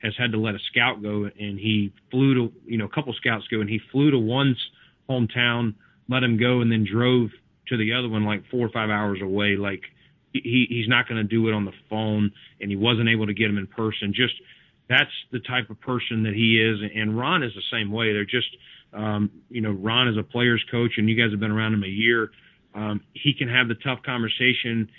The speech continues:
He knows when to be stern. Um, both men can have fun, though. They can, they can laugh. They can have a good time. Uh, they pick on each other a lot, which is, which is fun to be around. And, and I think the, you know, the Washington players and, and, and the media will, will enjoy that as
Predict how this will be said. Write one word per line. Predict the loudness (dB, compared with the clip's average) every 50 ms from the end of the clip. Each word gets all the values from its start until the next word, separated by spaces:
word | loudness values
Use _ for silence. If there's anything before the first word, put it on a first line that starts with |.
| _ _
He | -2 0 2
knows | 4 4 4 2 2 2
when | 0 0 0
to | 0
be | 0 0 -2 -2 -4 -6
stern. | -4 -2 -2 0 0 0 -2 -2 -4 -6 _ _ _ _ -10
Um, | -6 -4 -2 0 0 0 -2 -2 _ -4
both | 0 2 2 2 2 4
men | 4 4 4
can | 4 0 0
have | 0 0 0 -2 -2
fun, | -4 -4 -2 -2
though. | -2 -2 -2
They | -4 -4
can, | -6 -8 -10 -4
they | -2 -2 -2
can | -2 -6 -8
laugh. | -6 -4 -2 0 -2 -2 -4
They | -8 -12 -14
can | -8
have | -4 -4 -4 -4
a | -4
good | -6 -8 -8
time. | -6 -6 -4 -2 -2 -4 -6 -8 _ _ _ _ _ _ _
Uh, | -14 -6
they | -2 0 0
pick | 0 0 0 -2 0
on | 0 -2 -2
each | -2 -2 -2 -4
other | -2 -2
a | -4 -4
lot, | -4 -4 -6 -6 -6
which | -8 -10 -8 -6
is, | -6 -6 -4
which | -2 -4 -4 -4
is | -6 -8 -8 -6
fun | -4 0 0 0
to | 0
be | 0 2 2 2
around. | 2 2 0 0 0 -2 -4 -6
And, | -10 -12 -16 _ -20 _ _ _ _ -16
and | -12 -10
I | -10 -6 -2
think | 0 0 0 0
the, | -2 -4 -4 -6 -8 -12
you | -10 -6 -4
know, | -4 -2
the | -2 -2
Washington | 0 0 0 0 -2 -2 -2 -4 -4 -4
players | -6 -2 0 2 4 4 4 2 0 -2
and, | -4 -8 -8 -10 -12
and, | -12 -12 -10 -10 -12 -14 -14
and | -14 -16 -14 -14 -10
the | -4
media | -2 0 2 2 2 2 0 -2
will, | -6 -8 -8
will | -8 -8 -8 -8
enjoy | -8 -8 -4 0 2 2 2 2
that | 0 -4 -6
as | -6